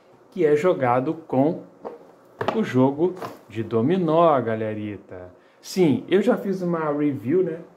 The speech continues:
Mostrando como é esse jogo, tá? Da versão edição luxo. Beleza, galera? De dominó, já mostrei pra vocês e tal, já fiz o unboxing, né? E tal. Inclusive, eu fiz até a comparação.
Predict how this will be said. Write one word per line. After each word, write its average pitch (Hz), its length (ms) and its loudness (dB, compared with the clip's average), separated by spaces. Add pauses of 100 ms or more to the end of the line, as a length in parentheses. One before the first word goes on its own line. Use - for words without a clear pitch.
(440)
Mostrando 135 580 0
como 131 320 2
é 120 220 2
esse 117 300 -4
jogo, 156 360 2
tá? 139 360 -2 (340)
Da 117 100 2
versão 127 720 2 (420)
edição 123 500 -2
luxo. 139 500 -2 (1120)
Beleza, 135 460 2
galera? 143 320 -2
De 117 100 -10
dominó, 131 480 0
já 127 120 0
mostrei 127 280 0
pra 127 140 -2
vocês 139 640 0
e - 80 -14
tal, 120 180 2
já 117 120 2
fiz 120 240 0
o 123 40 2
unboxing, 135 680 0
né? 123 160 -4 (480)
E 110 80 -6
tal. 117 480 -6 (640)
Inclusive, 180 400 0
eu - 20 -6
fiz 208 140 0
até 202 220 2
a - 20 -2
comparação. 208 800 -2